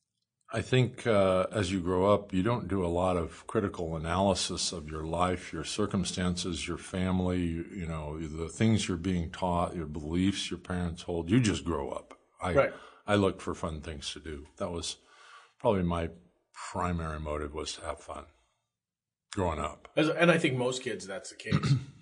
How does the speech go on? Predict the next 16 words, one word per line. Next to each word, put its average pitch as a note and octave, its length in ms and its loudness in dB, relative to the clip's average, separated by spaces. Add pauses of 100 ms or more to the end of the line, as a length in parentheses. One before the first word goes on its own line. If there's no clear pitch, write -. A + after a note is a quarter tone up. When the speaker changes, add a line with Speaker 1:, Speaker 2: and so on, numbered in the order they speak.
(220)
Speaker 1:
Yeah, F2+ 180 -6 (460)
yeah. E2+ 260 -4 (280)
Just F#2 220 -6 (920)
life F#2 240 -4
comes G2+ 280 2
at A2+ 240 6
you. D#2+ 80 -10 (180)
It D#2+ 60 -10
is F2 180 -6
what E2+ 160 -4
it F2 140 -2
is. E2 280 -2 (380)
Yeah. E2+ 140 -12 (480)
Speaker 2:
So - 100 -2
you've, A#2 320 0 (100)
you've G#2+ 220 -8